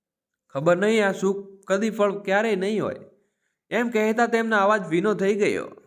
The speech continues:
જેમ જેમ તેની રોટલીનો એક ટુકડો અમિતને ખવડાવવાનો પ્રયાસ કર્યો, અમિતે ખજવાળીને ગુસ્સામાં બોલ્યો, "શું છે માં, તમને બીજું કોઈ કામ નથી?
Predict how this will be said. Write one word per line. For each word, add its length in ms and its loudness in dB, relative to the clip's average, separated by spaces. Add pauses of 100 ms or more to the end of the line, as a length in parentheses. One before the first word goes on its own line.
(200)
જેમ 200 0
જેમ 140 0
તેની 240 0
રોટલીનો 400 0
એક 360 -2
ટુકડો 260 0
અમિતને 460 0
ખવડાવવાનો 460 0
પ્રયાસ 360 0
કર્યો, 360 -2 (500)
અમિતે 520 2
ખજવાળીને 560 0
ગુસ્સામાં 500 0
બોલ્યો, 340 0
"શું 240 0
છે 160 2
માં, 420 -2 (340)
તમને 520 -2
બીજું 320 0
કોઈ 120 0
કામ 280 -2
નથી? 420 -6